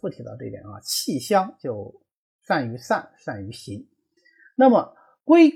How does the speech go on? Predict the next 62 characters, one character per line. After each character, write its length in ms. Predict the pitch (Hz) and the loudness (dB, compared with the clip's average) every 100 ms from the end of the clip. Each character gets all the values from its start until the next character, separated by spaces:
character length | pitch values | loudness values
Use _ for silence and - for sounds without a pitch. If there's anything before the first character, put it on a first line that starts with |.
| - | 2
肝 340 | - 381 392 370 | 4 4 2 -4
脾 240 | - 165 | -6 0
二 220 | 214 175 127 | 4 4 2
经 320 | 143 135 - | -4 -8 -8
就 140 | 175 | -6
有 140 | 139 110 | -4 -6
很 580 | - 147 147 202 294 294 | -8 -6 -2 4 4 4
好 320 | 139 101 104 | 0 -2 -6
的 240 | 127 120 | -6 -8
行 360 | - 127 113 165 | -8 -10 -10 -10
气 300 | - 208 120 | -8 -8 -8
解 180 | - 101 | -10 -14
郁 420 | 98 202 240 185 | -12 -6 -4 -4
的 120 | 101 | -8
作 160 | - 110 | -14 -16
用 200 | 110 123 | -16 -12
啊， 80 | 127 | -12
请 140 | 135 | -10
注 120 | 131 135 | -8 -6
意 100 | 120 | -6
啊， 100 | 107 | -10
它 100 | - | -12
不 180 | - 233 | -10 -2
光 300 | 262 269 285 | 2 2 0
是 100 | 131 | -6
行 260 | - 101 | -10 -16
气， 280 | 123 143 - | -12 -14 -14
它 120 | - | -18
还 120 | 131 123 | -14 -12
有 60 | |
个 80 | 139 | -12
解 160 | - 92 | -12 -14
郁 320 | 98 139 - | -12 -14 -14
啊。 140 | 110 123 | -18 -12
所 120 | 135 | -8
以 60 | 151 | -8
我 120 | 131 | -6
们 80 | 160 | -4
为 140 | 208 | -4
什 80 | - | -4
么 80 | 156 | -8
喜 120 | 147 | -8
欢 200 | 135 165 | -6 -4
玫 160 | 151 151 | -4 -2
瑰 140 | 165 | -2
花 260 | - 175 185 | 0 0 2
来 260 | 160 160 - _ _ _ | 0 -2 -8 _ _ _
啊， 180 | 143 139 | -8 -4
代 180 | 165 143 | -4 -2
表 160 | 135 | -2
爱 200 | 143 156 | -2 -4
情 180 | - 131 | -4 -10
呢？ 180 | 131 123 | -10 -12
可 120 | - | -12
能 260 | 123 139 143 | -8 -6 -4
就 180 | 151 127 | -4 -6
是 160 | - | -8
跟 140 | 117 120 | -12 -12
它 160 | 127 | -12
有 100 | 104 | -12
解 160 | 113 110 | -12 -12
郁 400 | 98 117 120 | -12 -12 -12